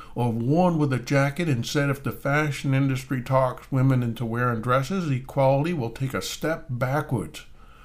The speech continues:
On the other side of the argument is Wendy Rue. She's the founder and president of the one hundred thousand National Association for Female Executives. "I think it's important that women look well-groomed and they select the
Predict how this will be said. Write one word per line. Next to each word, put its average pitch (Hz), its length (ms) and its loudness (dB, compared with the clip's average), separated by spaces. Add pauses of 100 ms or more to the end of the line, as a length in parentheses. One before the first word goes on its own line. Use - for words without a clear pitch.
(480)
On 120 200 -2
the 113 180 -4
other 139 260 6
side 127 340 2
of 107 60 -4
the 110 120 -2
argument 101 400 -2
is 101 140 -8
Wendy 117 320 0
Rue. 117 400 4
She's 117 260 -8
the 92 240 -6 (300)
founder 156 500 2
and 113 140 -2
president 117 680 -2
of 95 120 -6
the 98 100 -6
one 123 300 -2
hundred 147 360 -6
thousand 123 640 -2 (640)
National 120 600 -2
Association 113 880 -4
for - 180 -10
Female 117 580 0
Executives. 107 800 -6 (400)
"I 117 160 0
think 127 240 -2
it's 123 160 -8
important 151 380 2
that 143 100 0
women 143 320 4
look 147 200 0
well-groomed 135 800 4
and 110 160 -2
they 113 120 -2
select 117 440 -6
the - 60 -14